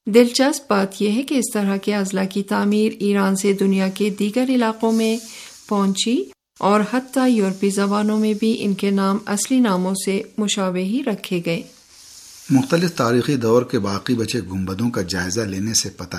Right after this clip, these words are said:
Speaker 2: چلتا ہے کہ ایرانی معمار گنبد کی چھت کے لیے نیم دائرہ جیسی شکلوں کو مناسب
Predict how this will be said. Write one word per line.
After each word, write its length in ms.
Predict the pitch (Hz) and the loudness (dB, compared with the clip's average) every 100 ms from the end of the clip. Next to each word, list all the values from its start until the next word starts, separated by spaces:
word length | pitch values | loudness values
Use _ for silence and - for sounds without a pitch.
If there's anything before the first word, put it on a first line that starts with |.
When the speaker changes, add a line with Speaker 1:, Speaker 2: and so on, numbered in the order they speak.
| 82 | -8
Speaker 2:
چلتا 420 | 80 82 127 107 | -10 -6 -6 -4
ہے 100 | 92 104 - - _ - | -6 -12 -18 -20 _ -8
کہ 80 | 123 | -2
ایرانی 440 | 117 110 110 135 | 0 2 4 4
معمار 420 | 123 90 87 95 78 - - - _ 113 | 4 2 0 -4 -6 -14 -20 -20 _ -2
گنبد 400 | 110 120 139 - | 2 2 0 -2
کی 60 | |
چھت 320 | - - 120 - | -6 -4 -4 -2
کے 100 | 107 | -2
لیے 200 | 107 113 | 0 2
نیم 340 | 107 113 120 | 4 6 6
دائرہ 380 | 98 90 92 107 | 4 0 0 0
جیسی 340 | 98 90 - | 0 -2 -2
شکلوں 420 | 98 92 87 101 | -2 -4 -4 -4
کو 160 | 104 98 | -4 -6
مناسب 460 | 87 87 87 - | -4 -4 -2 -2